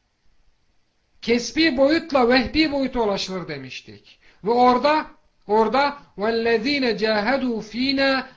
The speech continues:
لَنَهْدِيَنَّهُمْ سُبُلَنَا." Bizim yolumuzda cihad edenler, bizim için cihad edenler, işte biz yollarımıza onlara eri-, eriştiririz.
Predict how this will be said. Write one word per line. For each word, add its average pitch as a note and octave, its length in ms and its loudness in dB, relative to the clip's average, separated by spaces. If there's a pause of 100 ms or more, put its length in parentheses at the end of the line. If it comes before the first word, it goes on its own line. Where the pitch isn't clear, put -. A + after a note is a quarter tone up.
(120)
لَنَهْدِيَنَّهُمْ B3 1160 -2
سُبُلَنَا." F3+ 640 -10 (600)
Bizim G#3 420 -4
yolumuzda G3 840 -2 (680)
cihad G#3+ 460 0
edenler, B3+ 680 -2
bizim B3 420 -2
için A3+ 380 -6
cihad G3+ 320 -6
edenler, C#4 460 -2 (380)
işte A#3+ 420 -4
biz D4 340 -4 (240)
yollarımıza B3 920 0 (220)
onlara A#3 500 2
eri-, G3 320 -2
eriştiririz. D#3+ 1000 -10